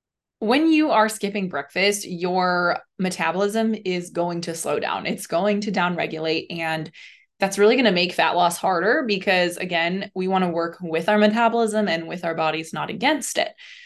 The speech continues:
So by skipping breakfast, you are actually working against your body. Your metabolism's gonna slow down.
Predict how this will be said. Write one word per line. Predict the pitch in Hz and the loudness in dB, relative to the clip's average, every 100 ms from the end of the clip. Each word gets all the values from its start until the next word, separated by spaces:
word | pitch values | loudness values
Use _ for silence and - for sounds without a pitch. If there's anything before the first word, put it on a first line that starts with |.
| - | -10
So | - 226 214 | 4 6 8
by | 202 214 | 6 2
skipping | - 311 349 247 | 2 0 2 2
breakfast, | 185 196 - 165 175 - | 2 -2 0 2 2 -2
you | 190 220 | 0 2
are | - - | 2 -2
actually | 226 285 - 277 277 262 | -4 -6 -10 -6 -4 -4
working | 185 196 220 220 202 202 | -2 -2 -2 -2 -4 -4
against | 190 160 151 185 185 220 - - | -8 -8 -4 2 2 2 -2 -6
your | 196 180 185 190 185 | -2 2 2 2 0
body. | 175 165 202 185 - _ _ - - - - | -4 -2 -2 -2 -8 _ _ -20 -20 -16 -6
Your | 175 | -4
metabolism's | 175 233 254 247 240 240 | 0 2 4 2 0 -2
gonna | 233 | -2
slow | 226 226 | 0 2
down. | 220 208 202 202 | 4 4 2 0